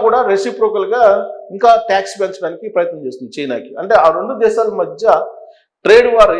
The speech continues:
ఏ-, ఏదైతే ఉందో, ట్యాక్స్లకు సంబంధించినటువంటి యుద్ధం ఏదైతే ఉందో, ఆ ట్యాక్స్ల యుద్ధం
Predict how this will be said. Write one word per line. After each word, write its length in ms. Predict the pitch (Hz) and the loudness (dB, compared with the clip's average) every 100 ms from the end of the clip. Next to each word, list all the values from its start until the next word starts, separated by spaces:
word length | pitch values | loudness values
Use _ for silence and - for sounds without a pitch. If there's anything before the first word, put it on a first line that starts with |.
| 175 | -6
ఏ-, 240 | - 175 | -10 -10
ఏదైతే 280 | 175 180 151 135 | -8 -8 -6 -6
ఉందో, 220 | 123 127 220 - - _ _ _ _ | -8 -10 -10 -12 -20 _ _ _ _
ట్యాక్స్లకు 540 | 170 196 - 202 165 - | 2 2 0 -10 -12 -10
సంబంధించినటువంటి 680 | 160 151 143 139 139 127 131 120 - _ _ 139 | -8 -8 -10 -14 -16 -12 -10 -10 -14 _ _ -8
యుద్ధం 260 | 135 170 165 127 | -4 0 0 0
ఏదైతే 280 | 143 151 147 123 | 0 0 -2 -6
ఉందో, 200 | 117 127 202 - - - _ _ | -2 -2 -2 -4 -14 -20 _ _
ఆ 160 | 139 202 226 220 220 | 4 6 6 4 2
ట్యాక్స్ల 320 | 180 220 - 254 220 | 0 0 -4 -10 -6
యుద్ధం 300 | 180 208 | -4 -4